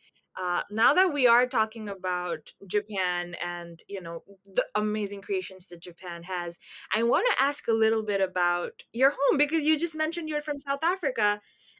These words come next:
and that's like, oh my God, that's a different part of the world. It's a different hemisphere. So how different is South Africa and Japan, like, especially Bep or whatever this region we're in? How different is it?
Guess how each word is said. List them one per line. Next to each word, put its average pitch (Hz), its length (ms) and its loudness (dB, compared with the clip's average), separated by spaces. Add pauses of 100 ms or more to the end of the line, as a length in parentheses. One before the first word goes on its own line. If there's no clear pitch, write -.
and 262 180 6
that's 285 240 4
like, 262 300 6
oh 320 100 6
my 285 140 4
God, 285 180 8
that's 311 140 2
a 254 60 6
different 320 380 4
part 285 160 6
of 247 80 4
the 247 100 8
world. 269 260 8
It's 247 100 0
a 262 60 2
different 254 380 2
hemisphere. 226 680 0 (300)
So - 140 -6
how 349 260 6
different 415 400 4
is 370 100 4
South 262 240 4
Africa 254 560 2
and 214 220 -2
Japan, 226 320 0
like, 202 180 0
especially 220 640 -2
Bep 208 320 -4
or 190 240 2
whatever 202 420 -2
this 190 220 -12
region 269 320 -4 (100)
we're 180 260 -2
in? 175 240 -10 (180)
How 254 140 2
different 269 360 -2
is 180 140 -4
it? 170 220 -8